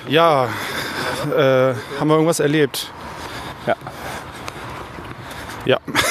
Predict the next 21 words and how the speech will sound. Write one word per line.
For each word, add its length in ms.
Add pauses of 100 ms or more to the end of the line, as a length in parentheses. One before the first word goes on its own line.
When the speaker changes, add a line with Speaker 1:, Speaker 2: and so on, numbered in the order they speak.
(480)
Speaker 2:
Äh, 360
Speaker 1:
<laughs> 0
Ja. 260
Speaker 2:
nee, 120
wie 100
gesagt, 340
äh, 720
pf, 280
keine 240
Ahnung. 220 (1700)
Ich 180 (180)
hab 120 (600)
zu 300
diesem 300
ganzen 380
Web 160 (120)
echt 240
gar 160
keinen 160
Bezug 300
mehr. 220